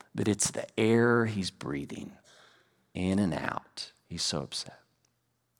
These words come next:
That guy, who by the Bible's definition is committed to the murderous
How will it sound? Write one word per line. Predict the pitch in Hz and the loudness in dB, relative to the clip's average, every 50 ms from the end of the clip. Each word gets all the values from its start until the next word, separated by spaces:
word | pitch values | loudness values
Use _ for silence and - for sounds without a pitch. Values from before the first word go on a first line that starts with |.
| _ _ _ _ _ _ _ _ _ _ _ _ _ _ _ - - - - - - _ _ _ _ - - | _ _ _ _ _ _ _ _ _ _ _ _ _ _ _ -20 -20 -20 -20 -20 -20 _ _ _ _ -12 -2
That | - 92 95 135 170 - | 6 8 8 8 8 6
guy, | - 107 87 67 65 69 73 101 123 - - _ _ _ _ _ _ _ _ _ _ _ _ _ _ | 4 6 6 6 6 4 2 0 -4 -8 -12 _ _ _ _ _ _ _ _ _ _ _ _ _ _
who | - - | -4 4
by | 95 113 107 | 8 8 8
the | 101 101 | 8 8
Bible's | 98 98 98 110 120 120 139 131 117 - | 8 10 12 12 12 10 8 2 2 4
definition | 127 117 113 - 101 98 98 87 - - 98 95 | 4 4 4 4 -2 -2 0 0 0 0 0 -2
is | - - - | -2 -2 -4
committed | - - - 98 95 98 92 98 92 - | -4 -2 -2 0 2 4 4 4 2 2
to | - 104 92 | -2 -2 0
the | 87 73 80 - _ _ _ _ _ _ _ - _ _ | 0 0 -2 -4 _ _ _ _ _ _ _ -20 _ _
murderous | - 101 98 95 90 87 92 101 113 120 113 113 110 90 101 104 110 - - - - - - | -6 -2 0 2 2 4 6 6 6 6 6 4 2 2 2 0 0 0 0 0 -2 -2 -4